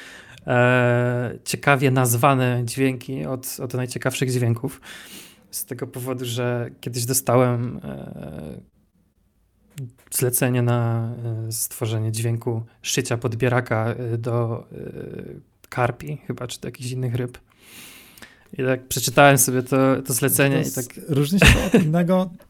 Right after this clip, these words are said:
Speaker 2: dźwięku szycia? Że akurat
Speaker 1: No
Speaker 2: podbiera-,
Speaker 1: właśnie, i właśnie,
Speaker 2: może,
Speaker 1: i teraz
Speaker 2: że, że szyjesz i tam pluska jakaś ryba.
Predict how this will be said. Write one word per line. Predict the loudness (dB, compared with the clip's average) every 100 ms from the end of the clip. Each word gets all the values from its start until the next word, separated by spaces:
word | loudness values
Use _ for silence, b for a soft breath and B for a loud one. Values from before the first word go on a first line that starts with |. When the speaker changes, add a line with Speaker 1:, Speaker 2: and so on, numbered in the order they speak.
| -10
Speaker 2:
dźwięku | -4 -2 -2
szycia? | -4 -4 -4 -4 -6 -10
Że | -10
akurat | -8 -6 -6 -6
Speaker 1:
No |
Speaker 2:
podbiera-, | 0 6
Speaker 1:
właśnie, | 8 8 6 2
i | 4
właśnie, | 4 6 4
Speaker 2:
może, | 4
Speaker 1:
i |
teraz | 4 2
Speaker 2:
że, | 2
że | 2
szyjesz | 2 4 4
i | 2
tam | -2
pluska | -2 -4 -4
jakaś | -6 -4 -4
ryba. | -4 -4